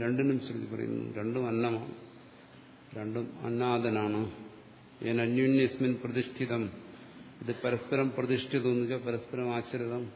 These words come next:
ഒന്ന് മറ്റൊന്നിനെ ആശ്രയിച്ചിരിക്കുന്നു. തേന അന്നം യേന അന്യോന്യ പ്രതിഷ്ഠിത തേന അന്നാദഃ. ഇത്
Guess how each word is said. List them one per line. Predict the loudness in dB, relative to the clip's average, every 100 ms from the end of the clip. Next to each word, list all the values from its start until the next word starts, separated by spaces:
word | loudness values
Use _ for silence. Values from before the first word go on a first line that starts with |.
| -16 -20 -20 -20 -20 -20 -18 -18 -18 -20 -20 -10
ഒന്ന് | -4 0 0
മറ്റൊന്നിനെ | 2 2 4 4
ആശ്രയിച്ചിരിക്കുന്നു. | 2 0 0 0 -2 0 2 2 0 -4 -12 -18 -20 -20 -20 -20 -20 -20 -20 -20 -20 -20 -20 -20 -20 -20 2
തേന | 6 8 8 6 0 0
അന്നം | 2 6 6 6 -2 -10 -14 -2 2
യേന | 4 4
അന്യോന്യ | 4 6 6 6 4 0 -2 0 0 0 -4 -4
പ്രതിഷ്ഠിത | 0 0 2 2 4 2 2
തേന | 0 -2 -4 -4 0
അന്നാദഃ. | 4 4 4 0 0 -2 -6 -14 -20 -20 -20 -20 -20 -20 -20 -10
ഇത് | -6